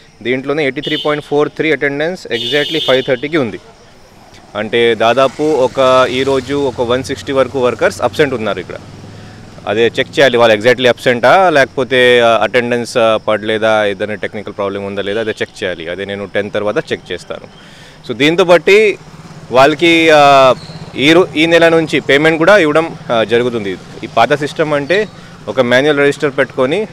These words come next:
వాళ్ళ అందరికీ అటెండెన్స్, ఆ, తీయడం ఆ సిస్టమ్ ఉంది. But కానీ ఈ నెల నుంచి ప్రతి ఒక్కరికి ఎఫ్ఆర్ఎస్ అంటే ఫేషియల్ రికగ్నిషన్ సిస్టమ్ ద్వారా అటెండెన్స్ తీసుకొని ఆ అటెండెన్స్ ప్రకారమే వాళ్ళు ఉంటే, ఆ, వాళ్ళ, వాళ్ళకి,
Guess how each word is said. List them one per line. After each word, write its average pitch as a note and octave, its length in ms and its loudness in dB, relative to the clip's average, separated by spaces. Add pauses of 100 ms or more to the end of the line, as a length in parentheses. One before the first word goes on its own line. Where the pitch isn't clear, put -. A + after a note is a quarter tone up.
(140)
వాళ్ళ G#2+ 260 -4
అందరికీ A#2 440 -2
అటెండెన్స్, B2+ 420 -4
ఆ, G#2 260 0 (580)
తీయడం C3+ 340 0 (220)
ఆ A2+ 200 2
సిస్టమ్ A2 380 -6
ఉంది. F2+ 180 -8 (180)
But - 100 -8
కానీ B2 280 -2
ఈ A#2+ 180 -6
నెల C#3 220 0
నుంచి C3+ 380 -4 (920)
ప్రతి C#3 220 2
ఒక్కరికి D#3 340 2
ఎఫ్ఆర్ఎస్ B2+ 380 2
అంటే A#2 180 -4
ఫేషియల్ B2 340 -4
రికగ్నిషన్ B2+ 440 -6
సిస్టమ్ B2 360 -6
ద్వారా A#2+ 320 4 (800)
అటెండెన్స్ C3 440 0
తీసుకొని C3 440 -4
ఆ C3+ 180 2
అటెండెన్స్ D3 420 -2
ప్రకారమే C#3+ 440 -2
వాళ్ళు A2 240 0
ఉంటే, A2 340 -2 (640)
ఆ, C3+ 400 4
వాళ్ళ, C3 180 2
వాళ్ళకి, B2+ 460 2